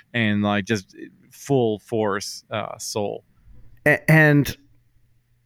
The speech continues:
Speaker 2: in these later shows, when I've seen, like, there's a lot of video around this time from
Speaker 1: Mm-hmm.
Speaker 2: the late eighties, a lot of video shot. And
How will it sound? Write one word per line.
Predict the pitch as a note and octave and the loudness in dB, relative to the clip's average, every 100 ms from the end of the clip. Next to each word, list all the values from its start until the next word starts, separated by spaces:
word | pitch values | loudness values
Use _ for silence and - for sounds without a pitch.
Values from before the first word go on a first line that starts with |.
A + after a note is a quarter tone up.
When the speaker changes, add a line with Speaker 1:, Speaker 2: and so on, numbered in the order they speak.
| _ _ | _ _
Speaker 2:
in | D#3+ D3+ | 6 8
these | G3 A#3+ F#3 | 8 6 6
later | D#3 D3+ D#3+ D#3+ D3+ D3+ | 6 6 6 6 6 4
shows, | B2+ - C#3 B2 A#2 A2+ A2 - - | 4 4 6 6 6 6 2 0 0
when | B2 | 2
I've | C3 C3 | 4 2
seen, | - D3 C3 | 4 4 6
like, | C3 | 4
there's | E3 | 2
a | E3+ | 6
lot | F3+ G#3+ | 6 6
of | |
video | A#2+ C3+ B2+ A#2+ | 4 6 6 6
around | G#2+ G#2 G2+ G2+ | 6 4 4 4
this | G2 - | 2 2
time | A2 G2+ G2+ G2 - - - | 2 2 2 0 -4 -16 -8
from | - A#2+ | 2 4
Speaker 1:
Mm-hmm. | A#2 | 6
Speaker 2:
the | A#2+ | 6
late | A2+ | 6
eighties, | A2 G#2+ G2+ | 4 0 0
a | |
lot | A#2 C3 | 2 4
of | A2+ | 4
video | A2 G#2+ G2+ | 4 6 4
shot. | - G2 G2 - - - - - - | 2 2 2 0 -8 -16 -16 -12 0
And | B2+ B2+ B2 | 4 6 4